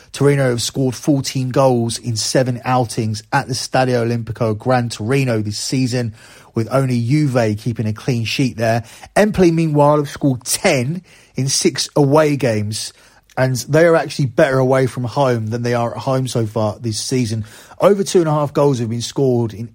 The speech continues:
each of Torino's last three home games and on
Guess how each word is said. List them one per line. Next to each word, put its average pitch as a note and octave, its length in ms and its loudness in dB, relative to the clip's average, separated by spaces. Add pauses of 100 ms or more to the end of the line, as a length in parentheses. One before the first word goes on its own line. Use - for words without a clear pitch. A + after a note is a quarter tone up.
each D#3+ 440 0
of C3 160 -4
Torino's B2 560 -2
last B2+ 400 0
three A#2 220 -2
home D3+ 300 0
games D3 360 2 (420)
and B2 120 2
on B2 160 -2